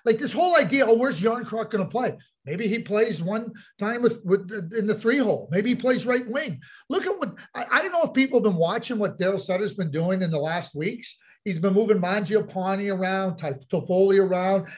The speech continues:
He's been moving Monahan in around. He's, he's injected Ruzicka into the lineup, Ritchie at different spots, right?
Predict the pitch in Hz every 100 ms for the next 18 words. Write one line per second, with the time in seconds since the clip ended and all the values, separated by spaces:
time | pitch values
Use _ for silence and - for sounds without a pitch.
0 | - 190 175 196 185 220 208 175 185 208
1 | 214 185 202 202 202 202 190 202 196 165
2 | 156 175 160 160 139 202 196 170 175 135
3 | 202 - 208 190 190 185 190 196 196 202
4 | - - - - 190 208 220 208 165 202
5 | 202 175 - 202 214 226 240